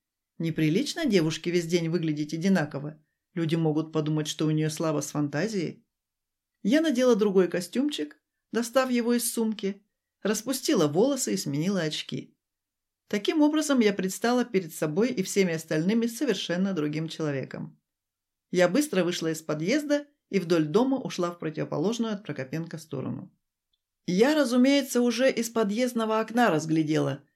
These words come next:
что он продолжает высиживать на лавочке почти напротив дома Антонины и почему-то имеет вид человека, чего-то или кого-то нетерпеливо ожидающего. Таня, умница, нашла очень выгодную позицию для наблюдения у соседнего дома рядом с толстоствольным тополем.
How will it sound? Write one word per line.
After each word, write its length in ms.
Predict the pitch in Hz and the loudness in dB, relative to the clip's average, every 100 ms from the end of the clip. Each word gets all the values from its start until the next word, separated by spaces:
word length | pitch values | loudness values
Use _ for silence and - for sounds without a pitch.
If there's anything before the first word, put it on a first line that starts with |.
| _ | _
что 220 | - - 196 | -6 4 6
он 120 | 190 | 6
продолжает 540 | 185 180 180 180 160 | 6 6 6 6 4
высиживать 520 | 185 185 185 160 151 | 2 2 2 2 0
на 120 | 156 151 | 0 4
лавочке 680 | 190 269 262 - 254 254 - _ _ _ - | 4 2 0 -4 -4 -4 -10 _ _ _ 0
почти 720 | 175 165 - 240 269 - _ _ _ | 0 0 -2 -2 -2 -4 _ _ _
напротив 520 | - 175 175 202 196 165 | -2 0 2 2 2 0
дома 260 | 165 156 | 2 4
Антонины 480 | 151 151 147 156 147 | 2 2 0 0 0
и 40 | |
почему-то 540 | 156 175 - 202 190 175 | 0 0 2 2 2 -2
имеет 280 | 175 170 160 | -2 -4 -2
вид 220 | 175 165 | -4 -2
человека, 640 | - 156 156 277 302 302 302 _ _ | 0 2 4 2 0 -4 -6 _ _
чего-то 560 | - 175 160 294 320 | 2 4 6 4 2
или 280 | 214 - 165 | -2 0 0
кого-то 640 | 151 147 147 240 254 254 254 | 2 -2 0 0 0 -4 -8
нетерпеливо 720 | - 175 175 151 160 175 180 160 | -8 -4 -2 -2 0 2 2 0
ожидающего. 800 | 147 151 156 156 - - - - _ _ _ _ _ _ _ _ | -2 -4 -4 -4 -8 -12 -12 -16 _ _ _ _ _ _ _ _
Таня, 440 | - 202 311 311 294 | 0 4 4 4 2
умница, 520 | 277 269 247 247 247 | 0 4 4 4 0
нашла 400 | 220 180 - 180 | 0 0 2 2
очень 440 | - 196 190 175 165 | 4 2 2 -4 -2
выгодную 460 | 165 160 156 156 | 0 0 0 -2
позицию 560 | 156 156 226 302 - 269 | -2 -2 -2 -4 -4 -2
для 180 | 170 160 | 0 0
наблюдения 720 | 160 160 165 190 254 247 247 | -2 -4 -2 0 2 2 2
у 80 | 196 | -2
соседнего 600 | 185 156 156 202 196 165 | -2 -2 0 0 0 0
дома 280 | 147 180 180 | 0 0 2
рядом 300 | 151 160 170 | 0 -2 -4
с 60 | 170 | -6
толстоствольным 880 | 175 175 160 156 160 170 170 175 | -6 -6 -8 -8 -4 -2 -2 -6
тополем. 580 | 165 165 151 139 143 - | -4 -4 -4 -6 -6 -10